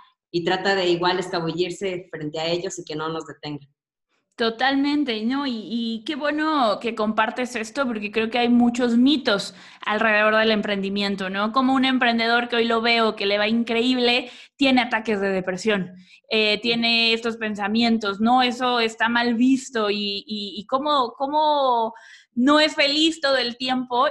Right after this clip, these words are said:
Speaker 2: y a veces se nos olvida que hay un camino, ¿no? De lo que nosotros vemos a lo que pasó un año antes, dos años antes, y ese es el que las personas no ven.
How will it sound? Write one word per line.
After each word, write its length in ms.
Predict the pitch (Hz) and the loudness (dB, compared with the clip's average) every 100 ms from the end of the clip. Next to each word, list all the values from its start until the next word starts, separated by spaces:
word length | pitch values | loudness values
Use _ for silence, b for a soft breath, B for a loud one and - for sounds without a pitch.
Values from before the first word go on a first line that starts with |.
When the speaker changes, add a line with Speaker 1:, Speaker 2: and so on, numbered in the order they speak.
| - | -2
Speaker 2:
y 140 | 240 226 | -2 -2
a 80 | |
veces 340 | 226 240 359 359 | -2 -4 -8 -6
se 80 | 294 | -4
nos 180 | 214 | -4
olvida 380 | 202 202 226 285 | -6 -6 -4 -4
que 80 | 285 | -4
hay 100 | 277 | -4
un 120 | 277 | -2
camino, 540 | 247 220 240 349 254 214 | -2 -2 -2 -2 -4 -4
¿no? 200 | 220 262 | -2 -2
De 100 | 233 | -2
lo 140 | 208 | -6
que 100 | 214 | -8
nosotros 600 | 214 214 226 233 269 240 | -10 -10 -14 -6 -6 -4
vemos 520 | 233 254 247 247 302 - | -4 -2 0 0 -2 -8
a 80 | 220 | -8
lo 120 | 214 | -8
que 140 | 208 208 | -10 -10
pasó 280 | 208 220 | -8 -6
un 160 | 254 254 | -4 -2
año 240 | 247 233 226 | -2 -2 0
antes, 440 | 254 254 220 214 | 0 0 -4 -6
dos 200 | 220 - | -8 -8
años 360 | 214 208 196 247 | -8 -8 -8 -4
antes, 420 | 269 247 214 226 B B _ | -4 0 -2 -4 B B _
y 200 | 254 269 | 0 2
ese 200 | 277 302 | 0 -4
es 120 | 277 | -6
el 180 | 269 254 | -8 -6
que 80 | 233 | -6
las 180 | 220 | -6
personas 420 | - 214 240 240 233 | -8 -10 -4 -2 0
no 140 | 233 | 0
ven. 320 | 302 349 277 | 0 0 -2